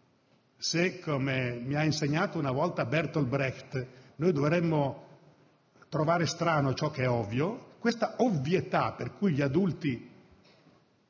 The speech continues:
sanno giocare di meno dei bambini, è una cosa che è un problema. Che cosa è intervenuto negli adulti per impedire agli adulti di essere meno capaci di un'esperienza ludica?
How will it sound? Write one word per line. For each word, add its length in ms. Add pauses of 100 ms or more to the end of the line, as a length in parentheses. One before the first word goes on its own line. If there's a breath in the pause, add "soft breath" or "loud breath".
(260)
sanno 320
giocare 460
di 160
meno 340
dei 160
bambini, 680
è 140
una 200
cosa 340
che 160
è 60
un 100
problema. 580 (1500)
Che 120
cosa 240
è 20
intervenuto 800
negli 240
adulti 460
per 180
impedire 460
agli 120
adulti 680 (300 loud breath)
di 340
essere 460
meno 540
capaci 520
di 100
un'esperienza 680
ludica? 760